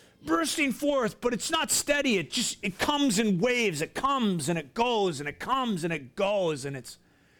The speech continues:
you don't know how to expect it or when it's gonna come." I said, "Man, that's awesome," because it's a picture of the Holy Spirit, a picture of the way the Spirit works, that bursting forth.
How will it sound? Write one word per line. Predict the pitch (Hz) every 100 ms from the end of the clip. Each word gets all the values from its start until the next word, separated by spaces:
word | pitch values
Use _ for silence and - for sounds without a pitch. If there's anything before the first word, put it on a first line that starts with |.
| _ -
you | 214
don't | 254
know | 247
how | 226 240
to | 226
expect | 202 - - 240 220 226
it | 202
or |
when | 190 208
it's | 208 -
gonna | 208
come." | 180 196 147
I |
said, | 123 143
"Man, | 147 180 208 131
that's | 123 127 -
awesome," | 139 135 135 - 104 98 87 - _ - - - - -
because | 147 170 151
it's | 160
a | 165
picture | - 180 - 170
of | 147 135
the | 127
Holy | 139 135
Spirit, | 123 - 143 123 107 85 - _ _ _ _ _ _ _ _ _ _ -
a |
picture | 139 190 - - 185
of | 156
the |
way | 160 165
the | 151 139
Spirit | - - 160 147
works, | 131 135 117 -
that | 170 135 117
bursting | 160 156 147 - 151 143 139
forth. | - 151 143 120 104 - -